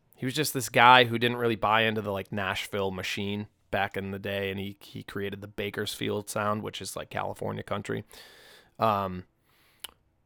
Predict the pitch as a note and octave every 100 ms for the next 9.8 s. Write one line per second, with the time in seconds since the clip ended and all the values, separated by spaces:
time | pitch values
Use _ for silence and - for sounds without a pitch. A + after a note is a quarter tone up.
0 | _ _ _ _ _ _ _ _ _ _
1 | _ _ _ _ A2+ B2 B2 A#2+ A#2 A#2
2 | A#2+ A#2 - _ A2+ A2 G#2 G#2+ B2+ A#2+
3 | A#2 A#2 A2 A2 - G#2 G#2 G2 - F#2+
4 | - F#2+ - F2 - A2+ G#2+ G2 G2 -
5 | - - G2+ G#2 G2+ F#2 _ _ _ G2+
6 | F#2 - - _ _ _ G2+ F#2+ F2 -
7 | - _ _ A2+ - A#2 A2 G#2+ - G2+
8 | F2+ - _ _ - A2+ G#2 G2+ - _
9 | - - _ - A2 G2+ F#2+ F#2+